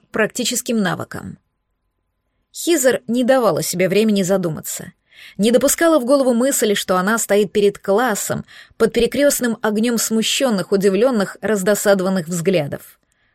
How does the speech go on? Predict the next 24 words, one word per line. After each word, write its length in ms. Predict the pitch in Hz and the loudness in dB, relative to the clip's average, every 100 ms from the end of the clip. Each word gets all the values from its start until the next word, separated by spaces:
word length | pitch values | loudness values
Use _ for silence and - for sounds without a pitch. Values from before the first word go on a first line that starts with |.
| _ | _
Она 280 | - 254 330 | -2 2 0
говорила, 720 | 254 302 320 269 147 - - - _ _ - - | 2 2 2 0 -2 -10 -16 -20 _ _ -20 -4
уверенно 540 | 240 208 262 269 254 | 0 2 4 4 2
и 200 | 262 240 | -4 -4
быстро. 540 | 220 165 - - 104 - _ _ _ - | -4 -4 -8 -8 -10 -14 _ _ _ -4
Когда 280 | 247 277 | 0 2
говоришь 480 | 233 233 226 220 - - | 2 4 4 4 0 0
«уверенно 480 | 208 202 180 175 | 2 4 2 0
и 20 | 185 | 0
быстро», 500 | 311 302 - 156 - - | 0 -2 -4 -6 -6 -4
времени 360 | 226 - 220 185 | 0 2 0 -2
на 100 | 175 | 0
волнение 440 | 165 196 196 180 | 0 0 -2 -2
не 100 | 165 | -4
остаётся. 720 | 170 - 185 131 - - - _ _ _ _ _ _ _ _ _ - | -4 -2 -4 -4 -6 -8 -10 _ _ _ _ _ _ _ _ _ -4
Если 300 | 226 262 269 | -2 0 -2
кто-то 280 | - 339 320 | -2 -2 0
из 160 | 226 | -2
вас 400 | 175 170 190 - _ _ _ _ | -2 -2 -4 -10 _ _ _ _
хочет 360 | - - 208 | 0 2 2
записывать, 840 | 156 196 330 359 - 156 - - - _ - - | 2 0 2 -2 -2 -4 -4 -12 -20 _ -20 -6
я 200 | 190 320 | 0 0
не 100 | 359 | 2
возражаю. 760 | 285 226 196 - 156 - 226 | 0 2 0 0 -6 -8 -14